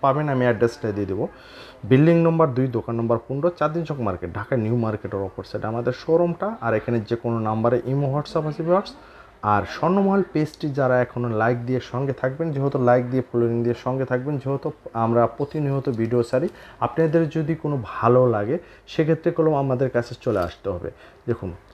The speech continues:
আজকে আমরা, আহ, এমন এক অত্যাধুনিক, আহ, জিনিস তৈরি করে নিয়ে আসছি, যেটা, আহ, চ্যালেঞ্জের মুখে এবং রূপার উপরে,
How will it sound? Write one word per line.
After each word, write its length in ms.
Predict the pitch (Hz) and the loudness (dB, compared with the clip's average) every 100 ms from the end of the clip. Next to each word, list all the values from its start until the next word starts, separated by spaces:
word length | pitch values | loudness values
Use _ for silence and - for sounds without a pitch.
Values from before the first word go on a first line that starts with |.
| - - | -16 -6
আজকে 480 | 117 - - 160 - | -6 -4 0 0 2
আমরা, 400 | 127 127 135 131 | 0 2 4 2
আহ, 500 | - 101 120 - 123 | 0 -6 -6 -2 2
এমন 360 | 143 175 180 | 4 4 2
এক 160 | 175 160 - - - | 2 0 -4 -18 -4
অত্যাধুনিক, 560 | 120 - 143 123 131 - - - | -4 0 0 0 -2 -4 -12 -10
আহ, 60 | - 110 110 104 | -4 -2 0 -2
জিনিস 300 | 98 110 104 - | -2 -4 -4 -6
তৈরি 220 | 113 107 | -4 -2
করে 180 | 104 104 | 0 0
নিয়ে 120 | 104 | 2
আসছি, 260 | 107 - 165 | 0 -2 -4
যেটা, 320 | 127 117 120 | 2 2 4
আহ, 300 | - 104 104 98 | 0 -4 -6 -4
চ্যালেঞ্জের 440 | - 143 156 - 139 | 2 4 4 2 0
মুখে 340 | 113 101 156 240 - - | 0 -2 -4 -6 -12 -6
এবং 260 | 113 120 110 | 0 2 4
রূপার 380 | 135 143 160 131 | 4 6 6 6
উপরে, 260 | - - | -2 -12